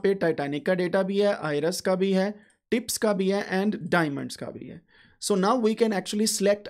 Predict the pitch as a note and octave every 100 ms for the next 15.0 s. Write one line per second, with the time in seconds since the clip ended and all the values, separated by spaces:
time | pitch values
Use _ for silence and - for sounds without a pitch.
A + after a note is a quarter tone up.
0 | - G3 D#3 C#3 B2+ B2 - - - _
1 | _ _ - F3+ G#3+ B3 C#4 G#3+ B3 A3+
2 | G#3+ F#3 F3 F#3 A3 F3 G#3+ G#3+ G3+ F3+
3 | D#3+ E3 - F#3+ F#3 D#3+ E3+ E3+ F#3+ -
4 | E3 E3+ E3 D#3+ F#3 F3+ - D3+ - -
5 | C#3+ - - - - _ _ _ - G#3+
6 | G3+ G#3+ A3 - F3+ - G#3 E3+ D3+ C#3
7 | - F#3+ - _ _ - _ _ _ -
8 | G#3+ G#3+ C4+ B3+ A3 G#3+ G#3 G3 F#3 G3+
9 | G3+ D#3 D3 D3+ C#3+ C3+ E3+ C4 _ _
10 | _ _ - D#3+ F3+ A#3+ A3 G#3+ G#3 E3+
11 | D#3+ F#3 C#3 C3 A2 - - - - B3+
12 | C4+ - - F#3+ F#3+ A#3+ F#3+ F#3 G3 F#3+
13 | F#3 - E3+ D3+ D3 F3 E3+ F3+ D3+ C#3
14 | E3+ B3+ - _ _ _ - D3+ F#3